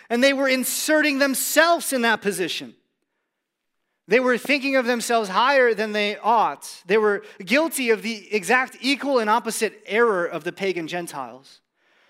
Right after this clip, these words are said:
S-, so, so here's how it works. Stay with me. If, if the Gentiles were guilty by their lawlessness to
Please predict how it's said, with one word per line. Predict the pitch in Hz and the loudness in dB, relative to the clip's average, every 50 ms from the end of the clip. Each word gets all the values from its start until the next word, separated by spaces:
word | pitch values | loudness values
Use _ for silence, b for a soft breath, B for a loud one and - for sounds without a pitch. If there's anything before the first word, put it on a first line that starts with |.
| b b | b b
S-, | - - 202 180 - | -16 -16 -14 -12 -6
so, | - 226 214 - - | -4 -4 -4 -4 -6
so | - 220 190 | -6 -4 -2
here's | 202 254 226 | -2 0 0
how | 254 233 | -2 -2
it | 208 | -2
works. | 175 156 147 - 165 | -4 -6 -8 -10 -12
Stay | - - - 208 208 | -12 -8 -6 -4 -4
with | 175 143 - | -6 -6 -8
me. | 156 165 | -10 -10
If, | 165 160 - B B B - | -10 -12 -14 B B B -4
if | 202 190 | -2 -2
the | 208 220 | -2 -4
Gentiles | 165 156 226 302 339 330 320 320 302 277 208 | 0 2 2 2 2 0 -4 -6 -4 -4 -4
were | 226 214 | -4 -4
guilty | 180 - 220 233 226 226 233 | -2 0 -2 -2 -2 -6 -6
by | 175 208 196 202 | -4 -2 -2 -2
their | 190 202 190 | -2 -4 -6
lawlessness | 170 165 170 190 220 247 240 202 170 160 - - 151 147 160 165 - | -4 -2 0 0 2 2 0 -2 -2 -4 -6 -8 -10 -10 -10 -10 -10
to | - - 185 | -10 -8 -8